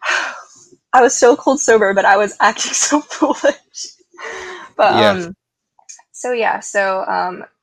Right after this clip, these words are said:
Speaker 1: so I started doing the same method I did to contact spirit guides, but I was, like, using my spirit guides and being like, "Hey, like, can you find out if, like, this, like, god or goddess wants to work with me?" <laughs>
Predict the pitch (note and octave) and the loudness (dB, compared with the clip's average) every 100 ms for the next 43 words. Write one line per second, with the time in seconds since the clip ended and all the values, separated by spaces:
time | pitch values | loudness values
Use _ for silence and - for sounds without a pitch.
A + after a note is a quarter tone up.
0 | _ _ _ - A3+ A3 A#3 B3+ A3+ G#3+ | _ _ _ -2 0 2 0 0 0 -2
1 | F#3+ G3 F3+ F3 - F#3+ F3 F#3+ G#3 - | -4 -6 -6 -6 -6 -6 -6 -6 -10 -8
2 | F3 G3+ - - - F#3 - - - - | -8 -6 -12 -10 -4 -4 -2 -2 -2 -6
3 | - F#3+ F3+ - F#3 - G3 G3+ F3+ F#3 | -4 -2 -2 -4 -6 -4 -6 -6 -8 -10
4 | - A3+ G3+ - - - - F#3+ G3+ G3 | -2 0 2 0 0 0 0 -4 -6 -8
5 | F#3 F#3 F#3 F#3 - - - F#4 G4+ F#4+ | -6 -6 -8 -10 -16 -20 -10 -6 -4 -4
6 | F4+ - E4+ D#4 - - - - D4 F4 | -6 -6 -6 -6 -10 -20 -18 -10 -8 -6
7 | G#4+ G4 E4+ F#4+ G#4 G4 E4 D#4 E4+ D4+ | -6 -4 -2 -2 -2 -4 -6 -6 -10 -10
8 | C#4+ C4+ C#4+ A3 C4 D#4+ - G3+ A#3+ D#4+ | -8 -8 -2 0 2 0 2 0 0 -4
9 | D#4+ C4 - B3+ G#3+ G#3 D#4 E4 G4 - | -6 -10 -10 -10 -8 -6 -6 -4 -4 -4